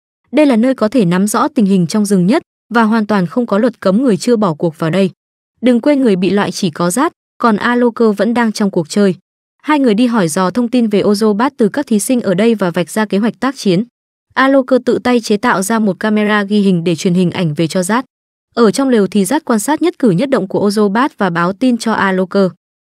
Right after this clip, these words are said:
Thế là nhanh tay ngụy trang thành thầy giáo của ban tổ chức cướp lấy cái chậu kết thúc. Vì biết chúng sẽ nhắm đến hạt khởi nguồn của Izuma nên A Lô Cơ đã báo tin cho Alice. Còn lúc này A Lô Cơ trao lại chiếc chậu kết thúc cho bạn làm hai đứa được một phen chấn động.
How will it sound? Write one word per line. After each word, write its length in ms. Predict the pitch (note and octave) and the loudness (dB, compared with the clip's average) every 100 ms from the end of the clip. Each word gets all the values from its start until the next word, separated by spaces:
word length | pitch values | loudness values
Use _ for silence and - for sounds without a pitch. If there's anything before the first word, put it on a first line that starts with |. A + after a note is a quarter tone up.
| _ | _
Thế 140 | C4 C#4 | 0 2
là 120 | C#4 | 2
nhanh 240 | B3 C4+ | 2 0
tay 200 | C4 B3+ | 0 0
ngụy 180 | A#3+ G3+ | 0 -2
trang 260 | - A#3 A3 | 0 -2 0
thành 180 | F#3+ | -2
thầy 180 | E3 F#3+ | 0 0
giáo 220 | F3 F3+ | 0 -2
của 140 | G3+ G3 | 0 0
ban 220 | G#3 G#3 | 0 0
tổ 100 | F3+ | -2
chức 180 | D3+ D4 | -4 -2
cướp 200 | E4 - | -2 0
lấy 160 | F#3 | 0
cái 200 | F#3 F3+ | 0 -4
chậu 200 | F#3+ A3 | -2 -4
kết 180 | G#3+ B3+ | -2 -2
thúc. 180 | C#4+ D#4+ _ _ _ _ _ | 0 -2 _ _ _ _ _
Vì 160 | A#3 A#3 | 0 2
biết 200 | D#4+ F4+ | 2 0
chúng 240 | B3+ A3 | 0 0
sẽ 160 | - B3 | -2 0
nhắm 240 | A#3 G#3+ | 0 2
đến 160 | G#3+ G#3+ | 0 0
hạt 200 | B3 - | -4 -2
khởi 160 | G#3 | -2
nguồn 240 | E3 F3+ F3 | 0 0 -2
của 160 | F3 | -2
Izuma 560 | - A3 A3+ G#3+ G#3+ G#3 | -2 -2 0 0 2 0
nên 140 | G#3+ | 0
A 220 | F#3 G3+ G3+ | -2 -2 0
Lô 160 | G#3 | -2
Cơ 200 | - A3 | 0 0
đã 180 | G3 G3 | 0 -2
báo 240 | G#3+ F#3+ | -2 -2
tin 240 | G#3 B3+ A3+ | 0 -2 0
cho 160 | G#3+ | -2
Alice. 340 | G3 F#3 G#3 C4+ _ _ _ _ _ _ | -2 0 0 -2 _ _ _ _ _ _
Còn 180 | - A#3+ | 0 2
lúc 160 | E4 D4 | 2 0
này 180 | A3 | -2
A 220 | F3+ G#3 A3 | 0 0 2
Lô 160 | A3+ | 0
Cơ 200 | G#3+ A#3 | 2 0
trao 240 | G#3+ B3 A#3 | 0 -2 0
lại 180 | A3+ | -2
chiếc 200 | - D#4 | -2 -4
chậu 180 | - G#3 | -2 -4
kết 160 | A#3+ D4 | -2 -2
thúc 140 | F4 | -2
cho 140 | - A#3 | -2 -2
bạn 260 | G#3 F3 | 0 -2
làm 160 | F3+ F3 | -2 -2
hai 240 | G3+ A#3+ | -2 -2
đứa 160 | G3+ G3+ | 0 2
được 200 | A#3+ G3 | 0 0
một 140 | F#3 | -2
phen 260 | E3+ G3+ F#3+ | -2 -4 -2
chấn 200 | F#3 E3+ | 0 0
động. 160 | A3+ | 0